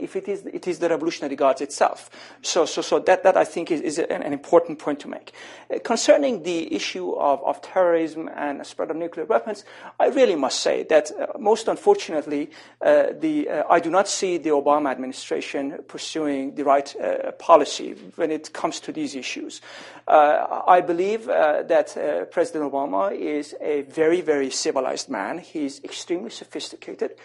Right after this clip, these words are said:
He has a very large vocabulary, and that is the problem.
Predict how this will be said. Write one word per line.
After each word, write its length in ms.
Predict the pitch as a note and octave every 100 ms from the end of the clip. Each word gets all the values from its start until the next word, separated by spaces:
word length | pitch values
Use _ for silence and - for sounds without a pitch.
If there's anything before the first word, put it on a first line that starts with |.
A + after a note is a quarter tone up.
| - - _
He 120 | G#3
has 200 | G3+ F#3+
a 40 | E3
very 220 | F#3+ G#3
large 260 | F3 E3+ E3
vocabulary, 800 | D3 D3 C3+ D#3 E3 F#3+ A3+ -
and 420 | G#3 G#3 G#3 G#3+
that 100 | A3 A3+
is 80 |
the 80 | B3+
problem. 500 | - D#4+ D4+ - -